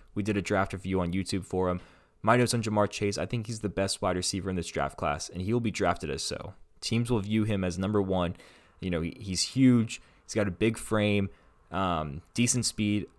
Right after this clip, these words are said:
awesome route running. He has a large catch radius. He can bring in almost everything, and he has awesome,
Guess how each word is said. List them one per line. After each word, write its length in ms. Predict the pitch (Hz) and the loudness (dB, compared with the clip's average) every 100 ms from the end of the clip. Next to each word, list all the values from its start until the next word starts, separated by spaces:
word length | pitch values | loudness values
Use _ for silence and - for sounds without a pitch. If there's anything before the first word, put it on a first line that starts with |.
| - | 2
awesome 380 | 110 123 120 98 | 4 4 2 2
route 240 | 90 78 | 2 2
running. 300 | 85 80 82 | -2 -4 -6
He 80 | 92 | -6
has 100 | 87 | -4
a 140 | 87 87 | -4 0
large 340 | 101 110 - | 4 4 2
catch 280 | - 107 - | -2 -2 0
radius. 400 | 104 95 92 - | -2 0 0 -2
He 80 | 101 | -4
can 160 | 92 | -6
bring 200 | 87 98 | -4 -4
in 100 | 92 | -4
almost 340 | 80 95 - - | -4 -4 -6 -6
everything, 560 | 110 110 101 98 95 95 - _ _ | -4 -2 -2 -2 -2 -2 -8 _ _
and 220 | - 117 107 | -4 -2 0
he 140 | 110 | 0
has 100 | 98 - - | 0 -2 -2
awesome, 520 | 98 101 - 101 95 | 0 2 0 -2 -4